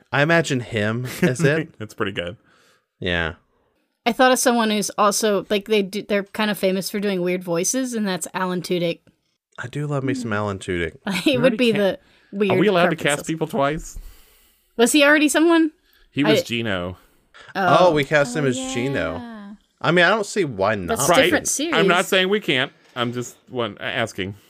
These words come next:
Speaker 3: They're allowed to have
Speaker 4: Yeah.
Speaker 3: two jobs. He often does that. I mean, Simon Pegg's usually in, like, fifteen different things, little, little things.
Speaker 2: He didn't, he didn't, like, fucking retire after d-, <laughs> Wreck-It Ralph. <laughs> Yeah.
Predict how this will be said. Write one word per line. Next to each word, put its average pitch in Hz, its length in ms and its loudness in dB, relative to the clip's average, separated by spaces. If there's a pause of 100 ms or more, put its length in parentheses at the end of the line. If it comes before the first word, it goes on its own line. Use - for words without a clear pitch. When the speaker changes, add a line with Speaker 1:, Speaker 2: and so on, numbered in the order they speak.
(340)
Speaker 3:
They're 226 120 -4
allowed 247 260 2
to 208 40 -2
have 190 220 -2
Speaker 4:
Yeah. 220 180 -12
Speaker 3:
two 208 180 -8
jobs. 180 500 -8 (560)
He 262 180 4
often 254 360 4
does 220 240 4
that. 185 280 -2 (680)
I 208 80 -2
mean, 208 260 0
Simon 254 480 2
Pegg's 240 360 0
usually 208 360 0
in, 202 100 2
like, 196 240 -2
fifteen 220 440 2
different 202 360 -2
things, 214 480 -4
little, 214 480 0
little 254 260 6
things. 254 560 2 (580)
Speaker 2:
He 123 200 -8
didn't, 139 240 -4
he 120 100 0
didn't, 139 180 0
like, 117 180 -4
fucking 123 320 -4
retire 107 600 -4
after 104 420 -8 (760)
d-, 120 160 -12 (100)
<laughs> 117 340 0
Wreck-It 127 300 0
Ralph. 113 440 0 (220)
<laughs> - 60 -20
Yeah. 120 240 -2